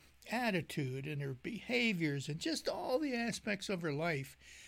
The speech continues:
he decided, Strobel decided, "I'm gonna investigate these claims about Jesus being God and Jesus being resurrected. I'm gonna investigate them myself." So he did. He put all of his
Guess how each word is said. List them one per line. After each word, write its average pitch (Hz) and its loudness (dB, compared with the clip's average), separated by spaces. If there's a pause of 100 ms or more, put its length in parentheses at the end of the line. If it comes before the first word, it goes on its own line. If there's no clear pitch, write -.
(160)
he 294 8
decided, 143 2
Strobel 277 2
decided, 143 -2 (340)
"I'm 277 6
gonna 208 6
investigate 151 2 (360)
these 170 4
claims 156 4
about 143 0
Jesus 160 2
being 170 0
God 139 0 (300)
and 165 4
Jesus 170 6
being 165 0
resurrected. 147 2 (300)
I'm 277 4
gonna 220 4
investigate 160 2
them 139 -2
myself." 139 -4 (880)
So - 4
he 170 6
did. 175 2 (560)
He 190 6
put 190 8
all 185 10
of 175 6
his 156 4